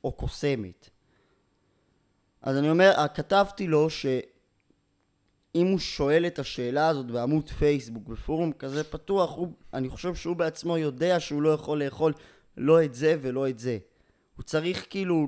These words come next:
את ההתייעצות הזאת עם אנשים שכביכול ישכנעו אותו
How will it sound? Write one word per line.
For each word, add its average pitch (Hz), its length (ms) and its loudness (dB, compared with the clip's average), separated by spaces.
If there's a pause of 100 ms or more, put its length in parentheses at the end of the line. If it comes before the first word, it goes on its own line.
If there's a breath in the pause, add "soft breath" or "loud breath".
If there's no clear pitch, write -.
את - 40 -8
ההתייעצות 131 760 -4
הזאת 165 260 -8
עם 151 120 -2
אנשים 180 520 -2
שכביכול 143 840 -4
ישכנעו 135 720 -2
אותו 226 320 2